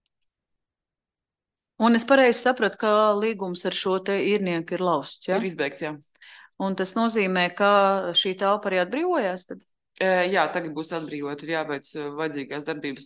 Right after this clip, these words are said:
Speaker 2: lai viņu sakoptu, bet, ā, jā, ir atbrīvots.
Speaker 1: Cik liels dzīvoklis tas ir?
Speaker 2: Divi stabi.
Speaker 1: Divi stabi. Un ir kāds turpmākais plāns ar viņu?
Speaker 2: Ē, tiks nodots, ā,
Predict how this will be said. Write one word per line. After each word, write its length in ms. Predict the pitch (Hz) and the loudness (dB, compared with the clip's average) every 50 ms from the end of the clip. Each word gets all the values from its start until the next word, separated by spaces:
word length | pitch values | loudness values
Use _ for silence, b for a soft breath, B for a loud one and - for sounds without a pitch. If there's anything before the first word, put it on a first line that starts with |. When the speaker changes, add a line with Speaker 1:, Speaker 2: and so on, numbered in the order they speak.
| - 147 | -10 -8
Speaker 2:
lai 60 | 139 143 139 | -8 -8 -8
viņu 460 | 139 139 139 - - 139 135 131 139 | -10 -12 -16 -16 -10 -10 -10 -10 -8
sakoptu, 640 | 147 - 196 196 - 214 175 151 - - - 160 156 | -6 -4 -4 -4 -2 -2 -4 -4 -4 -6 -12 -12 -10
bet, 240 | 147 147 - _ - | -10 -12 -12 _ -10
ā, 60 | 151 143 147 | -10 -8 -8
jā, 140 | 151 147 - - - | -10 -10 -10 -12 -10
ir 60 | - 151 | -12 -12
atbrīvots. 480 | 143 139 135 139 139 139 143 143 - _ _ _ _ _ _ _ _ _ _ _ _ _ - - | -12 -12 -14 -14 -12 -12 -14 -16 -20 _ _ _ _ _ _ _ _ _ _ _ _ _ -2 -2
Speaker 1:
Cik 140 | 240 - 240 | 0 4 6
liels 220 | 240 254 247 202 | 6 6 6 6
dzīvoklis 500 | 233 262 262 240 196 180 - 185 185 - | 4 4 6 4 4 2 0 -6 -6 -6
tas 160 | - 202 - - 320 | -8 -4 0 0 2
ir? 100 | 269 233 - _ _ _ - _ _ - | 2 0 -4 _ _ _ -20 _ _ -12
Speaker 2:
Divi 300 | - 165 175 175 160 156 | -6 -4 -4 -2 -4 -4
stabi. 240 | 160 - 147 143 - _ _ _ _ _ _ _ - | -6 -6 -8 -8 -10 _ _ _ _ _ _ _ -6
Speaker 1:
Divi 220 | 190 185 170 165 | -4 -2 -2 -2
stabi. 260 | - - 180 160 156 165 180 | -2 -2 -2 -2 0 0 -2
Un 100 | 180 180 | 0 0
ir 140 | 180 175 175 | 0 -2 2
kāds 320 | - 247 226 196 185 - | 4 6 6 6 4 4
turpmākais 560 | - 247 269 262 285 240 208 196 202 190 185 - - | 0 0 0 4 4 4 4 4 2 -4 -4 -4 -4
plāns 340 | 208 202 202 214 220 - | -2 -2 -2 -2 -4 -6
ar 140 | - 190 190 | -8 -8 -6
viņu? 180 | 196 190 185 180 185 | -6 -6 -6 -6 -4
Speaker 2:
Ē, 140 | - 175 175 175 170 175 175 185 | -2 0 0 2 0 0 0 -2
tiks 180 | 202 196 - 202 | -4 -4 -2 -4
nodots, 480 | 190 185 180 165 156 156 151 - - | -4 -4 -2 -2 -2 -2 -2 -4 -2
ā, 140 | 165 156 160 | 0 0 0